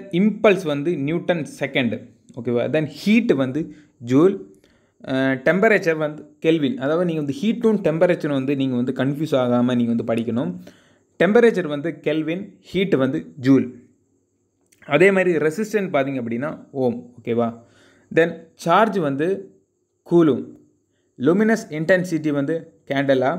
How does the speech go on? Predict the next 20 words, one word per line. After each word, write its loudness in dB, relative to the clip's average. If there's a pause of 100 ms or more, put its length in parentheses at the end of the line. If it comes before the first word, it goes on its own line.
(320)
then 0 (140)
astronomical 2 (100)
distance -4 (100)
வந்து -4 (260)
light 0 (100)
year, 4 (600)
power 4 (100)
of -2 (220)
lens -2
வந்து -4
diopter, 2 (380)
depth 0
of -2 (120)
sea -4 (280)
fathom. 0
அது -4
என்னங்க 0 (120)
ட-, -2
புதுசா -2
இருக்கு, -2